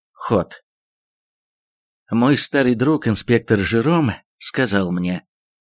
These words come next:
«Не хотите вечером сходить в мюзик-холл? У меня есть два билета. Сегодня Ирина Ренеско,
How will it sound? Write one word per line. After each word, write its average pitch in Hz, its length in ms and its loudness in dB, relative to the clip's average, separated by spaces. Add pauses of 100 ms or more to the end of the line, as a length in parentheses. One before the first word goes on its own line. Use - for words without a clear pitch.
(720)
«Не 110 220 0
хотите 220 480 -2
вечером 196 420 2
сходить 151 420 0
в 139 60 -2
мюзик-холл? 110 680 -2 (560)
У 104 100 -2
меня 98 320 -2
есть 190 300 0
два 110 180 4
билета. 190 540 0 (560)
Сегодня 113 800 0
Ирина 113 400 2
Ренеско, 101 720 -2